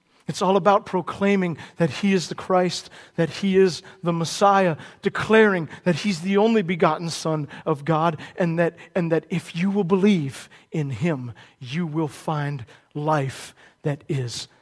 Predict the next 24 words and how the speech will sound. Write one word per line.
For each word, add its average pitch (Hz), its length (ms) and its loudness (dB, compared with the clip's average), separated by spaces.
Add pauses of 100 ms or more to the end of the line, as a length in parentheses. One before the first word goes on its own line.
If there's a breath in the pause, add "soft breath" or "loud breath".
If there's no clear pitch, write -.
(120)
abundant. 131 800 -8
Let - 560 -12
me 170 60 -4
tell 170 180 0
you 160 100 2
about 151 160 0
abundant 143 400 -6
life 139 240 -4
one 151 120 -4
more 147 180 -4
time. 123 260 -6 (680)
There's, 151 100 -4
like, 156 160 2
four, 180 560 2 (240 loud breath)
four 190 480 0
Fs - 480 2 (300 soft breath)
of 151 140 0
abundant 151 460 -2
life, 151 480 0 (340 soft breath)
uh, 143 120 -2
that, 143 220 2 (220 loud breath)
that 160 200 2
are 147 140 -2
found 190 580 2